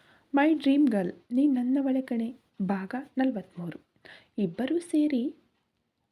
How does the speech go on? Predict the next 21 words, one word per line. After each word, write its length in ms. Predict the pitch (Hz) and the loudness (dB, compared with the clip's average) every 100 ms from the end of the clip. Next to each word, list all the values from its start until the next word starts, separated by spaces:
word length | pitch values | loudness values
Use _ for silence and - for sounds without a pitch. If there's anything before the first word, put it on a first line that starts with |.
| - | 2
ಎಂದು 360 | 302 311 302 302 | 4 6 4 2
ಕಣ್ಣು 380 | 294 202 208 285 | 0 0 0 -2
ಸಣ್ಣಗೆ 520 | - 190 180 226 302 | -4 -6 -6 -4 -2
ಮಾಡಿ, 400 | 285 277 269 269 | 0 0 0 0
"ಏನದು 420 | 226 233 359 392 | 0 0 -2 -2
ಕೆಲಸ 360 | 370 311 311 - 294 - - | 0 2 0 -2 -8 -8 -10
ಇಬ್ಬರೂ 380 | 180 - 277 330 | -8 -4 -2 -2
ಸೇರಿ 440 | - 311 302 294 | 0 2 2 0
ಮಾಡೋದು?" 540 | 294 285 294 277 269 262 _ _ _ - | 0 -2 -4 -2 -2 -4 _ _ _ 0
ಎಂದಳು. 460 | 311 240 185 165 - _ _ _ - - _ - | 2 2 -2 -14 -16 _ _ _ -20 -20 _ -2
"ಈಗಲೇ 420 | 202 202 311 415 | -2 2 2 2
ಹೇಳಲ್ಲ, 460 | 392 294 277 277 240 233 _ _ _ _ 220 | 2 2 2 0 -4 -6 _ _ _ _ 0
ನಮ್ಮ 220 | 220 208 | 2 2
ಮನೆಗೆ 380 | 190 180 214 302 | 0 -2 0 0
ಹೋದ 300 | 294 262 247 | 2 0 0
ಮೇಲೆ 360 | 202 220 214 220 - | -2 -2 -4 -6 -4
ನೇರವಾಗಿ 760 | 175 175 247 294 196 190 220 - | -2 0 0 0 -2 -4 -8 2
ತೋರಿಸ್ತೀನಿ. 640 | 330 226 175 - 170 170 - 160 - _ _ _ _ _ _ _ - | 4 4 0 -8 -8 -8 -8 -12 -12 _ _ _ _ _ _ _ -4
ಆ 180 | 285 302 | 2 2
ಸರ್ಪ್ರೈಸ್ 800 | 269 247 - - 294 262 - - | 2 -4 -4 0 0 0 -4 0
ನಿನಗೆ. 360 | 202 180 - | 0 0 -8